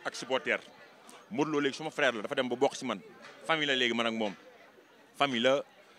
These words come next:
famille la boo xamante ni nit mënatu ci dara. Parce que Wan Xarañ Lo ñëpp xam nañ ni musuma bëgg ànd ak benn mbër. Mais Yàlla moo ma booleeg moom,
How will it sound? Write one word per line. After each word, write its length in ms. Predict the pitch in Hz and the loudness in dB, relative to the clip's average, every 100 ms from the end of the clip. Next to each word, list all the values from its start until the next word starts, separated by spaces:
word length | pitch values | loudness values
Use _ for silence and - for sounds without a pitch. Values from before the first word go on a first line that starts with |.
| - | -14
famille 220 | - 147 139 | -4 0 2
la 60 | |
boo 120 | 123 127 | 0 -2
xamante 320 | 135 123 120 | -4 -4 -2
ni 600 | 120 113 110 107 104 104 | 0 0 -2 -6 -8 -4
nit 120 | 127 143 | -4 -4
mënatu 180 | 185 160 | -6 -6
ci 100 | 139 | 2
dara. 200 | 135 101 - - - - - - - | 2 2 -8 -20 -20 -20 -20 -20 -14
Parce 140 | 117 | -12
que 60 | - | -4
Wan 140 | 123 | -4
Xarañ 220 | 156 160 147 | 0 -2 0
Lo 120 | 131 | 0
ñëpp 220 | 143 226 220 - - - | 0 -6 -8 -14 -20 -8
xam 120 | 160 | -4
nañ 120 | 165 143 | -4 -4
ni 80 | 135 | -4
musuma 300 | 170 202 170 | -6 -8 -8
bëgg 340 | 143 151 160 - - - - - - - | -6 -6 -8 -16 -20 -20 -20 -20 -20 -8
ànd 140 | 139 135 | -4 -4
ak 80 | - | -8
benn 240 | 113 151 170 | -6 -4 -2
mbër. 160 | 143 - - - - 95 | -4 -6 -18 -20 -18 -6
Mais 100 | 117 | 2
Yàlla 200 | 156 131 | 4 4
moo 160 | 143 | 2
ma 60 | 143 | 0
booleeg 240 | 131 135 117 | 4 2 2
moom, 220 | 113 | -2